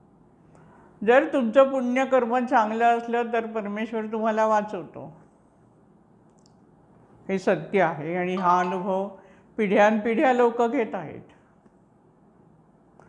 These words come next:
डॉक्टर इलाज सांगतात तेव्हा डॉक्टर पण हेच सांगतात की देवावर भरोसा ठेवा, हेही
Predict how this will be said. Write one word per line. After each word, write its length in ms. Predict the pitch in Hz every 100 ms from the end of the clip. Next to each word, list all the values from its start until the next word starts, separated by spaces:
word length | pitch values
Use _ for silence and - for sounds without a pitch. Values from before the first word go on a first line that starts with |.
| - _ -
डॉक्टर 500 | 208 220 214 262 254
इलाज 400 | 254 240 247 269
सांगतात 460 | - 233 233 254 226
तेव्हा 240 | 240 247 240
डॉक्टर 420 | 220 208 196 233
पण 240 | 220 233
हेच 240 | 226 233 233
सांगतात 420 | 240 214 208 220 208
की 60 | 226
देवावर 520 | 202 202 196 196 202
भरोसा 460 | 202 196 190 202 208
ठेवा, 320 | 202 190 - - - - - - _ _ _ _ _ _ _ _ _ _ _ _ -
हेही 300 | 190 196